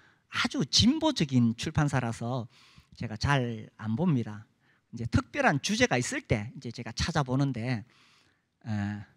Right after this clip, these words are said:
이 책의 내용은 제가 뭐 거의 다 이렇게 동의가 되더라고요. 이 스캇 맥나이트가 뭐라고 말했느냐 하면, 음,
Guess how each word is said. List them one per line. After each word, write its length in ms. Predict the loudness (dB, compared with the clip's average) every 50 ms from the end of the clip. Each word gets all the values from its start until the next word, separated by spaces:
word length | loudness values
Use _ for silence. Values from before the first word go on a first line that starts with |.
| _ _ _ _ _ _ _ _ _ _ _ _ _ _ _ _ _ _ _ _ _ _ _ _ _
이 200 | 0 0 2 6
책의 360 | 8 8 8 10 8 4 6
내용은 400 | 8 8 8 8 8 6 4 4
제가 280 | 6 4 6 6 6 4
뭐 160 | 4 2 -2
거의 580 | -6 -10 -6 0 2 4 6 6 6 6 4 2
다 460 | 0 0 -2 0 -2 -2 -4 -6 -10 -16 _
이렇게 180 | -16 -14 -12
동의가 460 | -10 -2 2 4 4 6 6 4 2 2
되더라고요. 720 | 2 0 -2 -2 -2 -2 -2 -2 -2 0 0 0 0 -2 -6 -14 -16 -14 -14 -12 -12 -12 -14 -14 -16 -18 -20 -20 _ _
이 60 | -8 -6
스캇 280 | -6 0 2 2 4 6
맥나이트가 600 | 6 6 8 8 6 6 4 2 2 2 4 4
뭐라고 320 | 6 8 8 8 10 10
말했느냐 420 | 8 6 6 6 4 4 2 2 0
하면, 500 | 0 0 0 0 2 2 2 0 0 -4 -10 _ _ _ _ _ _ _ _ _ _ _ _ _ _ _ -2
음, 420 | 0 2 2 2 0 -2 -6 -10